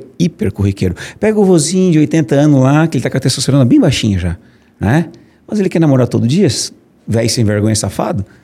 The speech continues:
Tu pega um cara de quarenta e cinco anos, ele chega reclamando pra mim, "Pô, cara, tô sem libido.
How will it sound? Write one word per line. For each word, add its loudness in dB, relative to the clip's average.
Tu -20
pega 2
um 2
cara 0
de -4
quarenta 0
e -4
cinco -2
anos, 2
ele -2
chega 0
reclamando 2
pra -2
mim, 2
"Pô, 2
cara, -2
tô -12
sem 0
libido. 0